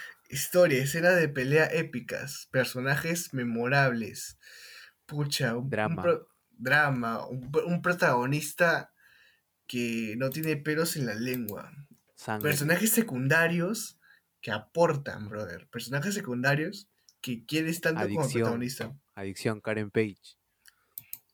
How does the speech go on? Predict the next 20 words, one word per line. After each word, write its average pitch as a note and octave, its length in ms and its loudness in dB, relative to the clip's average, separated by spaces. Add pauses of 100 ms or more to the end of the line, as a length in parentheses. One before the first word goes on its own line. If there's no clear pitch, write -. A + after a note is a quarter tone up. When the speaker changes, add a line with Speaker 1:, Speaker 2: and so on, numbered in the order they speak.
(500)
Speaker 1:
Te C#3 100 -16
quiero B2 260 -6
mucho, A2+ 240 -6
Karen A2 260 -6
Page. - 380 -12 (460)
Punisher, C3+ 600 0
Speaker 2:
Identidad. G#2 220 8
Speaker 1:
brother. A#2 440 -4
Punish-, D3 520 -4 (100)
Punisher, B2+ 640 0
ala, G#2 380 -4
brother, - 320 -12
Punisher. A2+ 520 -10 (560)
Un C#3 140 -14
Kingpin, B2 640 -2
weón. G#2 320 -6
Un C#3+ 180 -2
Kingpin. G3+ 720 0 (720)
Un D#3+ 220 -4
Kingpin F#3 720 -4